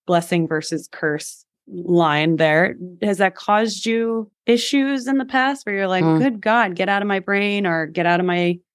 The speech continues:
Speaker 1: energetic space"?
Speaker 2: Yeah. Yes. Actually, at darker points in my life, things got super chaotic. So that's why I talk about managing your energies. At a certain point, like, when I was battling some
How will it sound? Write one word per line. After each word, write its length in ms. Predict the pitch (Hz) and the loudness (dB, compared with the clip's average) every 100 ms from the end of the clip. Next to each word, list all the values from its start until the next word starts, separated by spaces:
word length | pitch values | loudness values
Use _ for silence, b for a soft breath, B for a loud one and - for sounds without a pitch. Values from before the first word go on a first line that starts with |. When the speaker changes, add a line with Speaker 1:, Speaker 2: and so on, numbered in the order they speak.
| _ - b b b - | _ -20 b b b -2
Speaker 1:
energetic 460 | 196 196 180 185 180 | 4 4 4 0 -2
space"? 600 | - 190 190 190 - - _ - | -6 -6 -4 -6 -12 -20 _ -6
Speaker 2:
Yeah. 300 | 160 208 - - | 2 2 2 -4
Yes. 540 | 208 175 196 - - _ _ | -2 2 2 0 -16 _ _
Actually, 440 | 147 151 - 135 127 _ | -4 -2 -2 -4 -4 _
at 240 | 147 175 180 | 0 0 2
darker 420 | 180 165 - 196 | 2 2 2 -2
points 360 | - 165 170 - | 2 0 2 0
in 100 | 156 | 2
my 180 | 147 | 2
life, 420 | 139 127 123 202 - _ | 0 0 -2 -6 -12 _
things 360 | - 180 170 160 | -8 -2 -2 0
got 260 | 170 135 - | 0 0 -4
super 420 | - 156 151 135 | -6 -4 -2 -4
chaotic. 600 | - 147 127 107 60 - | -2 0 2 0 -2 -8
So 100 | - | -4
that's 180 | 196 269 | -2 0
why 120 | 254 | 2
I 40 | 214 | 2
talk 200 | 185 151 | 2 2
about 220 | 147 123 | 2 2
managing 600 | 107 147 151 151 151 143 | 2 0 0 0 0 0
your 180 | 131 131 | 0 -2
energies. 680 | 127 135 135 123 117 117 - | -2 -4 -4 -6 -6 -10 -4
At 140 | 135 | 0
a 40 | 147 | 0
certain 300 | - 208 185 | 0 0 0
point, 360 | 165 147 131 | 2 2 2
like, 200 | 117 127 - | 0 -2 0
when 180 | 151 | 0
I 140 | 143 139 | 2 2
was 400 | 139 135 - - - | 2 0 -6 -14 -8
battling 520 | 151 135 143 147 147 | 0 2 4 4 2
some 340 | - 127 117 | 2 0 0